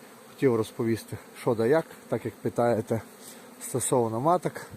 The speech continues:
Людям вже потрібні маточки, декотрим хвилюються, чи зміня-, ну, чи не зміняються сроки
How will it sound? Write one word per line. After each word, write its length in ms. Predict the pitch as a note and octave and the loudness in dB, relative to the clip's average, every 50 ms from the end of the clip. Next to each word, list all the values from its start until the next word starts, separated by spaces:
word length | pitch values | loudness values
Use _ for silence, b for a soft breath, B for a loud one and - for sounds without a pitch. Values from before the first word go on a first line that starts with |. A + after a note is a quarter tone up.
| - - - B B B B B B B B - - A#2+ | -20 -20 -20 B B B B B B B B -12 -8 -4
Людям 420 | G#2+ G#2+ G#2 A2+ A2+ G2 G#2+ G#2 | -4 -2 0 0 0 0 -2 -6
вже 260 | G#2 F#2+ G#2+ A2+ G2+ - - - - | -4 -2 0 0 -2 -2 -6 -4 -2
потрібні 540 | C3+ B2 - C#3+ E3 F#3 E3 D#3+ D#3+ D#3+ | -2 0 2 4 4 4 4 4 0 0
маточки, 600 | D#3 D#3 D#3+ D#3+ C#3 - B2+ - - - - C3+ A2+ - - | 0 2 0 0 0 -2 -6 -10 -6 -4 -4 -4 -4 -6 -4
декотрим 520 | C#3 C3+ C#3+ C3 - C3+ - B2 B2 A2+ G2+ - - | 0 2 2 2 2 0 0 0 -2 -4 -4 -4 -2
хвилюються, 600 | B2 B2 A#2 A#2 B2 A#2 A2 G#2+ - - B2 G#2+ | 0 2 4 4 4 4 2 0 -2 -4 -6 -6
чи 300 | - - - C3 A#2 G2+ - - B B B B B B B B - | -4 -2 0 0 0 0 -2 -12 B B B B B B B B -10
зміня-, 500 | B2+ G#2 B2 B2+ B2 B2 A#2+ A#2 A#2+ - | -6 -4 -2 -2 -2 0 0 0 -2 -2
ну, 220 | C3 C#3 C#3 A#2 F#2+ - | -2 -2 -2 -2 -2 -4
чи 180 | - - C#3+ | -2 0 0
не 160 | C3+ B2+ C3 B2 | 2 4 2 2
зміняються 840 | G#2 A#2+ B2 B2+ B2 B2 B2 B2 G2+ G#2+ G#2 - - - A2+ G2 - B B B B B B B B B B B - - | 2 0 0 0 2 2 2 2 2 0 0 -2 -2 -2 -4 -4 -6 B B B B B B B B B B B -12 -6
сроки 600 | - - - D#3+ E3+ F#3 F#3+ - - E3 D3+ | -2 2 4 6 6 6 4 4 2 2 2